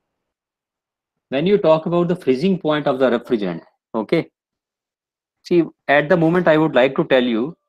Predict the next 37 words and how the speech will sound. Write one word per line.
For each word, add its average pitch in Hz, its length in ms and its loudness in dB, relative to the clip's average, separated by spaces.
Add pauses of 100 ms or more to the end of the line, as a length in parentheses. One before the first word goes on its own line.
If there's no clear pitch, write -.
(720)
that 127 340 -2
usually 135 380 2
we 185 240 6
operate 143 640 2
at - 360 0
a 143 100 0
much 123 340 -4
higher 131 340 -2
temperature 117 800 -2 (600)
in 139 200 -6
comparison 120 520 -2
to 117 80 -10
the 127 160 -4
freezing 110 380 -6
point, 90 380 -10
first - 240 -6
of 110 200 -6
all. 87 200 -4 (760)
Okay. 151 340 -4 (1500)
Uh, 139 680 -4 (440)
and 190 520 -2
one 175 340 0
more 202 160 2
thing 196 200 0
I 170 120 4
would 165 160 0
like 151 180 2
to 175 80 0
tell 135 180 0
you, 120 200 0
it 165 180 -2
is 190 220 2
not 165 300 0
the 180 100 2
freezing 165 480 -2
point, 117 480 -8
rather 120 340 0